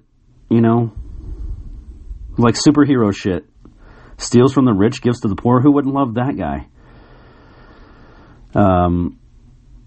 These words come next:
you know, just as a le-, you know, I thought it was just one of those things to teach you a lesson in life, you know, don't be greedy, you know, that kind of shit. But it turns out Robin Hood was real. I have to do more research on that because, um,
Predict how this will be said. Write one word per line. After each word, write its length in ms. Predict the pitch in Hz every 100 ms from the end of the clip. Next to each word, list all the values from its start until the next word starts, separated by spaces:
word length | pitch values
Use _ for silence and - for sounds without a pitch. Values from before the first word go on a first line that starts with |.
| - - _ -
you 140 | 135
know, 100 | 123
just 240 | 123 156 165
as 120 | 147
a 60 | 123
le-, 160 | 117
you 120 | 127
know, 100 | 131
I 60 | 127
thought 140 | 165
it 40 | 165
was 100 | 151
just 180 | 160 160
one 120 | 160
of 80 | 151
those 220 | 151 147
things 280 | 156 156 127
to 100 | 117
teach 240 | 147 143
you 80 | 143
a 20 |
lesson 440 | 117 117 127 - 117
in 120 | 101
life, 260 | 92 95
you 60 | 117
know, 140 | 110
don't 240 | 107 113 117
be 140 | 143
greedy, 800 | 135 123 131 127 120 123 123 127 - - -
you 140 | - 110
know, 140 | 107
that 160 | 117 123
kind 120 | 127
of 80 | 110
shit. 120 | 151
But 120 | 147
it 120 | 143
turns 280 | 180 190 180
out 340 | 208 233 185 _
Robin 360 | 117 110 113 123
Hood 160 | 135
was 180 | 139 139
real. 160 | 156 170
I 120 | 101
have 100 | 147
to 80 | 147
do 100 | 151
more 180 | 143
research 360 | 123 131 127 98
on 100 | 90
that 200 | 87 78
because, 640 | 85 - 98 92 - - - -
um, 540 | 90 92 90 82 76